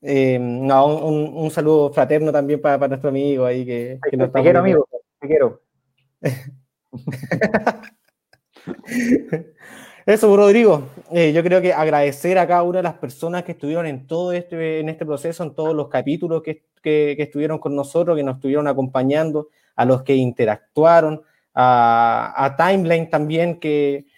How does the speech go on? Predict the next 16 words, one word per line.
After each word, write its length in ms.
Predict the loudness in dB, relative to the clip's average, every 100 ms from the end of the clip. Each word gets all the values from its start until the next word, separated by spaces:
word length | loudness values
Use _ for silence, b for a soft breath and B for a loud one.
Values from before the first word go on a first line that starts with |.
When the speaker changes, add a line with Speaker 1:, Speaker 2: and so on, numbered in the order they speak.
| _ _
Speaker 1:
que 360 | -2 0 0 -2
a 200 | 0 2
Dos 220 | 2 4
Barbas, 580 | 4 4 2 -2 -4 _
que 120 | -6 -4
juntos 540 | -2 -6 -6 -10 -8
pudimos 320 | -6 -6 -4
sacar, 420 | -4 0 0 0 -2
eh, 800 | -2 0 0 -2 -4 -6 -10 -16 _ _ _ _ _ _ -18
esta, 600 | -10 -2 2 2 2 0 -4
este, 560 | -8 -10 -4 -2 -2
estos 180 | -4 -4
capítulos 460 | -4 -4 -4 -4 -4
por 140 | -10
su 180 | -10 -6
página 460 | -6 -4 -10 -10